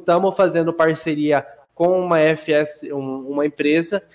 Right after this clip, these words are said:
que, inclusive, até participa do campeonato Farm Simulator lá na Suíça, no, nos Estados Unidos, em todos esses locais. Na Argentina também vamos estar fazendo uma parceria com uma dessas empresas.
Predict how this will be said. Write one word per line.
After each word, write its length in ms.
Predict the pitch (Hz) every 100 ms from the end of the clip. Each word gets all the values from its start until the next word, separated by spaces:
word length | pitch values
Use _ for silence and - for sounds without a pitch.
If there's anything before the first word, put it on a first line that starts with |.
| _ _
que, 360 | 170 170 170 -
inclusive, 520 | 170 202 175 175 208
até 220 | 214 196
participa 600 | 202 226 220 - 208 240
do 120 | 180
campeonato 460 | 165 156 151 147 143
Farm 140 | 156 151
Simulator 480 | - 143 143 143 143
lá 180 | 139
na 160 | 180 190
Suíça, 840 | - - 139 143 175 175 - 135
no, 180 | 131 135
nos 160 | 131 127
Estados 260 | 135 131
Unidos, 360 | 131 143 165 147
em 80 | 139
todos 260 | 165 170
esses 100 | -
locais. 640 | 131 131 131 139 170 180 - _ _ _ _ -
Na 120 | 175
Argentina 680 | 226 208 196 - - 214 214
também 360 | 165 160 190
vamos 280 | 180 160 143
estar 220 | - 151
fazendo 280 | 147 147 147
uma 80 | 143
parceria 640 | 143 143 143 147 139 151
com 220 | 147 147
uma 160 | 143 147
dessas 280 | 143 143 135
empresas. 640 | 139 135 139 139 147 -